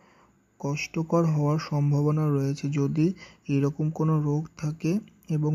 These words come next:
বাতের ব্যথা হয়ে থাকলে এই আজকের দিনে বাড়ার সম্ভাবনা রয়েছে, এটা একটু মাথায় রেখে চলবেন। কর্মস্থলে নিজের মতামত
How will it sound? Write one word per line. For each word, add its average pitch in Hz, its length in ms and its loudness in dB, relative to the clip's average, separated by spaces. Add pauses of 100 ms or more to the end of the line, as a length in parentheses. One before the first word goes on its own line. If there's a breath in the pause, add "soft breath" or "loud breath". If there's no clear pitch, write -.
বাতের 139 380 0
ব্যথা 151 300 -2
হয়ে 147 260 4
থাকলে 143 460 -2 (460 loud breath)
এই 139 140 2 (420)
আজকের 151 540 -2
দিনে 160 240 0 (140)
বাড়ার 143 340 0
সম্ভাবনা 147 560 0
রয়েছে, 135 420 -4
এটা 147 160 -4
একটু 151 200 -6
মাথায় 143 360 -2
রেখে 143 260 0
চলবেন। 135 320 -4 (640 loud breath)
কর্মস্থলে 160 840 2
নিজের 156 340 2
মতামত 151 520 0